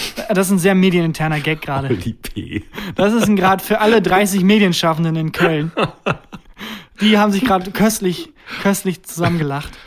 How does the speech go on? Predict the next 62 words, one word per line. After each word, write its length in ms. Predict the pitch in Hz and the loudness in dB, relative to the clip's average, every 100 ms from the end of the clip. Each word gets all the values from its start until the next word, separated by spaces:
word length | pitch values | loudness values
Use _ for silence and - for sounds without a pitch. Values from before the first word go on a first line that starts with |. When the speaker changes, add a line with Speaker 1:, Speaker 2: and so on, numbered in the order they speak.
| - - | -20 -10
Speaker 1:
Auf 140 | 160 | -4
Olli 200 | 208 226 | 0 0
P. 180 | 226 240 | 0 -2
kann 140 | 226 214 | 0 0
man 140 | 202 | 0
zählen, 360 | 190 220 202 165 | -2 -2 0 -2
so 100 | 160 | -2
wenn 140 | 165 | -2
man, 260 | 170 170 170 - - - | 0 0 -2 -6 -20 -8
wenn 100 | 175 | -4
man 160 | 175 | -2
irgendeinen 500 | 202 208 190 180 175 - _ _ | 0 0 0 0 -2 -6 _ _
Einspieler 460 | 165 202 - 226 196 | -2 -2 -2 0 0
macht 220 | 196 180 | 0 -2
und 120 | 180 | -4
braucht 160 | 165 170 | -2 -2
noch 120 | 175 | -4
einen 120 | 160 | -6
Promi 400 | 151 175 190 214 | -6 -4 0 0
und 260 | 208 170 - | -2 -6 -6
alle 460 | 165 175 170 165 160 _ _ _ - | -4 -2 -2 -4 -8 _ _ _ -6
Promis 560 | 185 180 180 - - _ | -2 0 -2 -6 -12 _
im 140 | - 190 | -8 -2
Umkreis. 640 | 196 175 165 160 160 - | 0 0 -2 -2 -4 -4
Speaker 2:
All 80 | 113 | -2
die 80 | 123 | 0
richtigen 300 | 135 127 123 | 0 -2 -2
Promis. 400 | 120 117 127 - _ _ | -2 -2 -4 -8 _ _
Speaker 1:
Naja, 480 | - 135 127 117 117 - | -8 -6 -6 -8 -8 -4
Olli 140 | 165 | -4
Speaker 2:
Nein, 80 | 175 | -2
Speaker 1:
P. 160 | 180 | 0
ist 0 | 170 | 0
Speaker 2:
Olli 80 | 120 | 0
Speaker 1:
schon, 120 | 123 | 0
Speaker 2:
P. 100 | 113 | -2
ist 120 | 107 - | -2 -4
schon 360 | 98 95 92 | -6 -4 -4
Speaker 1:
ist 100 | 180 | -4
schon 100 | 170 185 | -2 -2
ein 20 | |
guter 220 | 165 156 | -2 -6
Typ. 260 | 139 147 143 | -8 -10 -4
Der 140 | 165 | 0
ist 120 | 190 190 | 0 0
halt 140 | 190 | -2
so 120 | 202 208 | -2 -2
cool 80 | 220 | -4
drauf, 220 | 180 185 | 0 -2
der 100 | 185 | -2
macht 180 | 180 170 | -4 -2
alles 280 | - 185 151 | -2 -2 0
mit. 180 | 170 156 | -2 -4
Zu 80 | 156 | -6
dem 100 | 156 | -6
kannst 220 | 185 180 | -4 -4
du 60 | |
auch 60 | 170 | -4
sagen, 360 | 160 170 170 165 | -2 -2 -2 -4
Speaker 2:
Hm. 300 | 104 101 104 - _ | -4 -6 -8 -14 _
Speaker 1:
„Wir, 120 | 180 165 180 | -12 -12 -10
wir 0 | 165 | -10